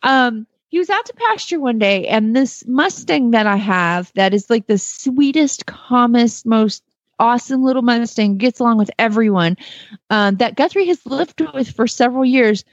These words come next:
He just decided he didn't like him, and he started running him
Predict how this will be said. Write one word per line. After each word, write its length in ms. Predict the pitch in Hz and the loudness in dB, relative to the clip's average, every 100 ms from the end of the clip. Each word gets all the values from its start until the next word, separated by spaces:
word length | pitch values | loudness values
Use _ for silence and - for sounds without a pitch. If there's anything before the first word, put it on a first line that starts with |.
| _ _ _ | _ _ _
He 120 | 294 | -2
just 220 | 370 359 | -2 -2
decided 440 | 185 - 185 226 247 | -2 0 0 -2 -2
he 120 | 277 | 0
didn't 160 | 277 | 0
like 200 | 233 302 | 0 -2
him, 220 | - 175 - | -4 -8 -4
and 120 | 202 190 | -2 0
he 180 | 262 392 | -2 -2
started 400 | - 403 311 233 | 0 2 2 2
running 480 | 190 190 202 285 | 0 0 2 2
him 200 | 294 277 | 2 0